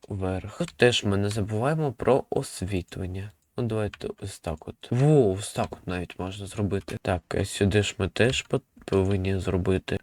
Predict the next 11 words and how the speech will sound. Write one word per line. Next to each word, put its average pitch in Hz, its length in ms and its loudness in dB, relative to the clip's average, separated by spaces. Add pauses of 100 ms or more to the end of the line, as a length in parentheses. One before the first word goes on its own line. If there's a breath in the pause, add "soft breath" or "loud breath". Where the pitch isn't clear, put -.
Е, 98 400 4
раз, - 580 -4
два. - 520 -4 (340)
Дивіться, 107 320 2
якось 104 340 0
ось 98 140 2
так - 240 0
от - 140 -4
я 104 80 2
хотів 92 440 -2
зробити. 95 680 -2